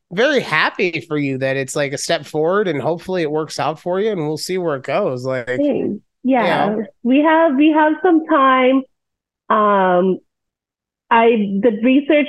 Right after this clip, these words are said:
Speaker 2: that I've done right now is, like, how soon should we actually get serious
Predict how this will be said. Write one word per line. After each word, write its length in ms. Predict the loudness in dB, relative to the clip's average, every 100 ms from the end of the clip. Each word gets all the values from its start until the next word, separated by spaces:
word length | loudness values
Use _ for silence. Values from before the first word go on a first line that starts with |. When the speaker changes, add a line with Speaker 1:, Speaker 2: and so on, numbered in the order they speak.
| 2
Speaker 2:
that 160 | 2
I've 220 | 4 2 2
done 160 | 2
right 240 | 4 2 2
now 300 | 4 4 4
is, 80 | 2
like, 180 | 0 0
how 340 | 0 2 2 2
soon 160 | 0 0 0
should 140 | 0
we 360 | 2 2 2 2
actually 520 | 0 2 0 0 2
get 160 | 2 2 -2 _ -2
serious 580 | 2 4 4 2 2